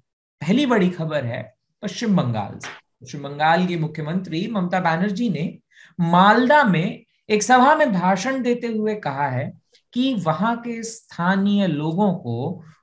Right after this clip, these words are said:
रोजगार में ज्यादा सुविधाएं दी जानी चाहिए, मतलब कि वहां के स्थानीय लोगों को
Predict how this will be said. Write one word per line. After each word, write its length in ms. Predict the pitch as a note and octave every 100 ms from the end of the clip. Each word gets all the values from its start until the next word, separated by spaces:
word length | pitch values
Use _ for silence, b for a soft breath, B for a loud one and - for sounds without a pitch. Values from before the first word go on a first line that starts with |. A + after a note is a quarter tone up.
| -
रोजगार 680 | C#3+ D3 C3+ C3+ E3+ F#3 D#3+
में 300 | B2+ D#3 - _ E3+
ज्यादा 460 | C3 C#3 F3 F3+
सुविधाएं 760 | E3+ C#3 B2 A#2+ A#2 B2 F#3+ - -
दी 180 | F3+ F3+
जानी 380 | B2+ A#2 A2+ A2+
चाहिए, 520 | A2+ A2 G#2+ G#2+ A2+ D#3 B -
मतलब 380 | C#3 F3 F#3+ F#3
कि 120 | G#3+
वहां 260 | F#3 E3 F3
के 100 | F#3
स्थानीय 480 | D#3+ D#3+ D#3 F3+ F#3+
लोगों 320 | D#3+ D#3 F3
को 400 | E3+ C4 C4